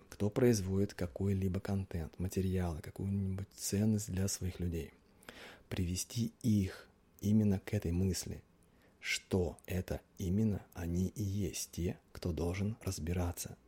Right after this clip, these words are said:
что всё зависит от них, что вы или ваш продукт, а, вы лишь инструмент в их руках. Вы просто, м, возможно, предоставляете им хороший транспорт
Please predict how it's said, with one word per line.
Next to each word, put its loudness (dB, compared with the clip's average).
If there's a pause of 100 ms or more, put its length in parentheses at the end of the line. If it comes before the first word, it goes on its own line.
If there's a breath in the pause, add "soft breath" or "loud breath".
что -4
всё -2
зависит -2
от -4
них, 0 (920 loud breath)
что -4
вы 8
или 4
ваш 0
продукт, -2 (260)
а, -2
вы -2
лишь -2
инструмент 2
в -4
их -4
руках. -10 (640 loud breath)
Вы -4
просто, 0
м, -2
возможно, 0
предоставляете 0
им 0
хороший -2
транспорт -2